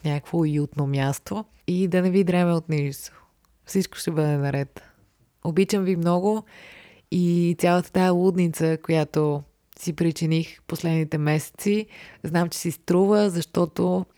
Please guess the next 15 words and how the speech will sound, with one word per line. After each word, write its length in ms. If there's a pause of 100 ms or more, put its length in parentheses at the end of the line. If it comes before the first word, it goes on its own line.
(300)
всяко 300
едно 200
нещо, 320
което 220
ни 80
е 40
трудно, 380
ни 160
учи 440
на 120
много. 460 (560)
Така 300
че 300 (240)
<laughs> 240
вярвам, 600